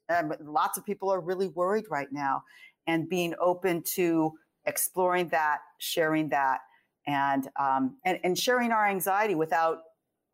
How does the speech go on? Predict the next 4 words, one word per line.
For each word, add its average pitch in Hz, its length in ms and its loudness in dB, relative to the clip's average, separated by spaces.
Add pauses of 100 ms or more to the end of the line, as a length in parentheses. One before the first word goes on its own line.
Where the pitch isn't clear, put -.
(180)
shame. 160 600 0 (540)
Um, 156 480 0 (480)
um, 156 420 2 (480)
and 175 280 0